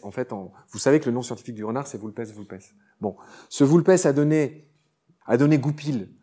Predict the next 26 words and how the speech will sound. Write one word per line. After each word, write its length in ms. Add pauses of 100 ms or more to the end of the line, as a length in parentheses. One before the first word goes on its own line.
(260)
par 240
une 80
espèce 340
de, 140
de 140
processus 580
linguistique 460
qu'on 120
connaît 240
bien 180
aujourd'hui, 480
hein, 140
c'est, 180
c'est 200
le 160
latin 380
qui 120
devient 300
une 100
sorte 200
de 60
gallo-romain, 520
puis 200
de 120
vieux 180
français. 440